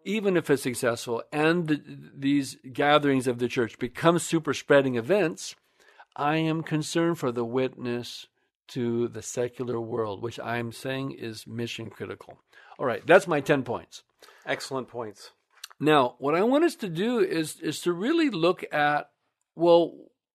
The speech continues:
Speaker 1: what does Romans thirteen say? And, and when,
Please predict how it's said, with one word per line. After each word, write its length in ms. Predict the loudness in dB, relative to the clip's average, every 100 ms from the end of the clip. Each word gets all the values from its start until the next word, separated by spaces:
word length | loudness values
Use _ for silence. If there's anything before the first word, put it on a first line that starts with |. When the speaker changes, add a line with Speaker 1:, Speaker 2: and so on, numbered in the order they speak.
| -20 _ _ _ _ _ -20
Speaker 1:
what 540 | -12 2 6 6 6
does 260 | 4 4 8
Romans 380 | 8 8 2
thirteen 500 | 2 2 2 -6 -8
say? 360 | -6 -8 -8 -14 _ _ _ _ _ _ _ _
And, 400 | 2 4 2 0
and 520 | 0 4 4 4 2
when, 600 | 8 10 10 8 6 2